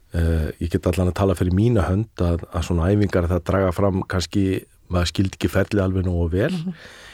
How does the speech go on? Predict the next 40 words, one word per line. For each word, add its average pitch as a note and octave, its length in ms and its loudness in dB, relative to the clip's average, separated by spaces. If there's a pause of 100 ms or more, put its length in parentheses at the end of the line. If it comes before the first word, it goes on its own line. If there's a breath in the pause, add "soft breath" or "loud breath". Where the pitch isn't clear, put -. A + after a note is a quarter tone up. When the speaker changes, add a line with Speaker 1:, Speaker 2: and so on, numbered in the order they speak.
(260 loud breath)
Speaker 1:
eða A2 260 2
kannski G#2+ 380 0 (920)
samvinnan A#2+ 800 2
var G#2 200 0
kannski - 280 -4
ekki G#2 180 -2
rétt - 260 -4
innan F#2+ 160 -2
teymisins, G#2+ 500 -4
þannig E2+ 240 -2
að - 80 -4
þegar G2+ 220 2
það F#2 140 2
er E2+ 120 -4
búið F#2+ 260 2
að F2+ 200 0 (520)
renna G2 360 2
í G2 40 0
gegnum G2+ 240 -2
svona D#2+ 240 -4
æfingu, A#2 400 -2 (720 loud breath)
það F2+ 120 -2
er E2+ 120 -4
búið F#2 180 0
að D#2+ 60 -4
fara G#2+ 400 2
yfir G#2 520 2 (160)
bara F#2+ 160 2
opinskátt F#2+ 800 -2 (440)
hvernig G2+ 340 -2
við - 40 -12
getum E2 280 -2
bætt E2+ 260 -4
þetta, A2+ 360 0 (640 loud breath)
þá - 100 -4
þýðir A2 380 2
það G2+ 160 4
að G2 100 4
okkar G2 320 0
viðbrögð A2 600 0